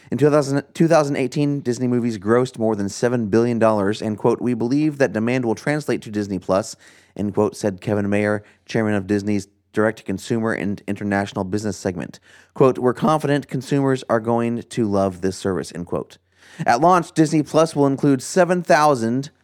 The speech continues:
five hundred episodes, including from twenty-five original th-, series, four hundred library movie titles,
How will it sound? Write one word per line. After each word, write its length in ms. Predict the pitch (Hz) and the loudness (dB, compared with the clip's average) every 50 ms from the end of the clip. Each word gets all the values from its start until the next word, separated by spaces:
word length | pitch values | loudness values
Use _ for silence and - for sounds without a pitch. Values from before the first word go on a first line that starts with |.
| _ _ _ - | _ _ _ 2
five 260 | 156 151 151 151 143 | 4 4 4 4 2
hundred 300 | 151 147 139 131 120 - - | 2 2 2 2 0 2 0
episodes, 760 | 139 - - 110 98 - 104 92 87 87 87 110 127 - - _ _ _ _ _ _ - - - _ - | 0 0 0 -4 -4 0 0 0 0 0 -2 -4 -6 -14 -16 _ _ _ _ _ _ -20 -20 -20 _ -4
including 720 | - 131 120 - - 190 208 208 151 120 110 117 131 139 _ _ _ _ _ _ _ _ | -2 -2 -2 2 4 4 4 4 4 2 2 0 -2 -4 _ _ _ _ _ _ _ _
from 540 | _ - - 143 131 123 123 123 123 117 - _ - | _ -4 2 2 4 4 4 2 0 -2 -4 _ -12
twenty-five 680 | - - 156 139 151 135 - - 147 143 143 139 139 135 | -2 -2 -2 0 -2 -6 0 2 2 4 4 4 2 2
original 440 | 101 123 127 127 120 120 120 113 110 | 2 0 0 0 0 0 0 0 0
th-, 180 | - - - | -2 -8 -18
series, 720 | - - - 139 139 127 107 98 95 104 120 127 - - - _ _ _ _ _ _ _ _ _ _ _ _ _ _ _ _ _ _ _ _ _ _ _ _ _ _ _ _ - | -16 -8 -2 0 2 2 2 2 0 -2 -4 -6 -8 -14 -16 _ _ _ _ _ _ _ _ _ _ _ _ _ _ _ _ _ _ _ _ _ _ _ _ _ _ _ _ 0
four 280 | 160 147 165 170 165 | 4 4 6 4 4
hundred 320 | 165 165 170 160 160 151 135 | 4 2 2 4 2 2 2
library 580 | 120 117 123 127 143 147 151 143 147 147 135 | 2 2 4 4 4 4 4 4 2 2 2
movie 320 | 127 127 143 160 151 143 127 | 2 2 2 2 2 2 0
titles, 680 | - - 101 95 85 82 85 95 110 113 - - - | 0 0 -2 0 0 0 -2 -2 -4 -4 -8 -14 -18